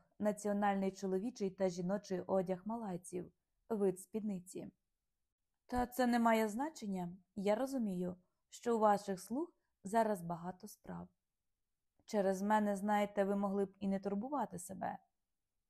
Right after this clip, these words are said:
«Я й не турбую себе через вас. Я завжди переодягаюсь до обіду».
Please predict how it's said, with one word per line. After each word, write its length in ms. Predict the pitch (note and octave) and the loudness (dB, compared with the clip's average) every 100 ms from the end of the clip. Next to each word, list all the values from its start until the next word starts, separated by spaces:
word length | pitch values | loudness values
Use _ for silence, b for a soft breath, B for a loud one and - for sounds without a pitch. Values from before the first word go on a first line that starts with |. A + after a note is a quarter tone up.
| _ | _
«Я 240 | G#3 G3+ F#3+ | 0 4 4
й 60 | |
не 140 | F#3+ F#3+ | 4 0
турбую 500 | G3 F#3+ C4 C#4+ F#3 | 0 0 0 0 0
себе 320 | G3 F3+ F#3 | 0 2 2
через 340 | F#3+ F#3+ A#3+ | 0 -6 -6
вас. 320 | G#3+ E3 - - _ _ _ - | -6 -8 -8 -16 _ _ _ -2
Я 200 | G3+ F#3+ | 4 6
завжди 500 | F3+ F#3 E3+ B3+ C#4+ b b b | 6 2 2 -4 -4 b b b
переодягаюсь 840 | C4+ C4 B3 G#3+ G3+ F#3 F3 F3 | 2 2 2 2 2 4 4 2
до 120 | F3+ | 0
обіду». 500 | A3+ G3 F3 D3+ - | 0 -2 -6 -4 -8